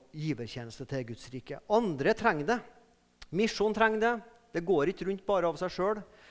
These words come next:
Uten Hellig Ånd og bønn så blir det menneskeverk, men det trengs penger også. Andre mennesker som har mindre enn deg og meg,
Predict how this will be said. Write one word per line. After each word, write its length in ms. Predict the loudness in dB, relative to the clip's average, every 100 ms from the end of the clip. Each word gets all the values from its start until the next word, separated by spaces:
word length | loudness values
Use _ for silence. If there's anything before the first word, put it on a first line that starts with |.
| -20 -20 -20 -20 -20 _ _ _
Uten 260 | -2 0 4
Hellig 220 | 4 6
Ånd 140 | 4 4
og 60 |
bønn 180 | 2 2
så 80 | 0
blir 160 | 2 4
det 80 | 4
menneskeverk, 720 | 2 0 -2 0 0 -2 -16 -18 -12 -4
men 120 | -4
det 80 | -2
trengs 300 | -4 -4 -4
penger 220 | -4 -4
også. 260 | -6 -10 -14 -16 _ _ _ _ _ _ _ _ _ _ _ _ _ _ _ -2
Andre 240 | 0 0 0
mennesker 320 | 0 0 -6
som 120 | -4 -2
har 160 | -2
mindre 320 | -2 -4 -2 0
enn 100 | 4
deg 200 | 4 4
og 80 | 0
meg, 300 | 0 0